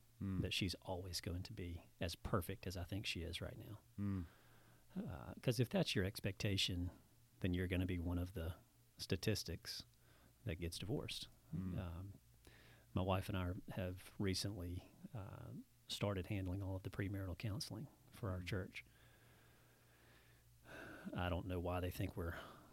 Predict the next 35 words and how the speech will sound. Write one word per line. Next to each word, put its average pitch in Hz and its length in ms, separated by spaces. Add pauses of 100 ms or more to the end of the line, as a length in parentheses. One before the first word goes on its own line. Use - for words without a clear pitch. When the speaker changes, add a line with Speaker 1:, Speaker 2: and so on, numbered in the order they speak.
(120)
Speaker 2:
qualified 113 680
to 131 100
do 127 240
that, 101 300
Speaker 1:
<laughs> - 20
Speaker 2:
but 107 180 (180)
probably 110 260
just 104 220
because 104 280
they, 95 260 (160)
they 104 160
know 101 240
how 104 180
many, 98 380 (440)
uh, 87 360
struggles 110 640
we've 104 160
had 98 220
in 98 100
our 92 140 (140)
now 107 400
thirteen 98 460
years 92 220
of 98 40
marriage. 90 440
Speaker 1:
There 113 80
was 104 140
a 98 60
shortage 92 460
of 90 100
volunteers, 90 720
Porter. 165 100
Speaker 2:
That's, 139 340
I'm 104 240
sure. - 460